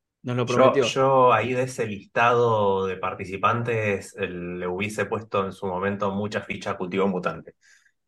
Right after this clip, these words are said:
Speaker 2: Cultivo Mutante
Speaker 1: Ah.
Speaker 2: me parece un juego que es genial y que competía ahí, pero bueno,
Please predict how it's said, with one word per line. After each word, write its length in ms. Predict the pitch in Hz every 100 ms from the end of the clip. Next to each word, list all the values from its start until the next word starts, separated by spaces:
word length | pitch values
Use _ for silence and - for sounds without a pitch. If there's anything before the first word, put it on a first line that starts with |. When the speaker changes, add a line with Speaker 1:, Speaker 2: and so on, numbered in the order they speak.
| _
Speaker 2:
Cultivo 260 | - 87 95
Mutante 300 | 90 92 95
Speaker 1:
Ah. 20 |
Speaker 2:
me 60 | 92
parece 280 | 92 92 -
un 100 | 92
juego 200 | - 95
que 60 | 92
es 120 | -
genial 800 | - 90 92 95 98 107 110 127 - _ _ _
y 480 | - 90 85 85 85
que 100 | 95
competía 580 | 90 90 90 98 95 90
ahí, 600 | 90 95 92 90 85 - _ _ -
pero 160 | 92
bueno, 280 | 98 90 92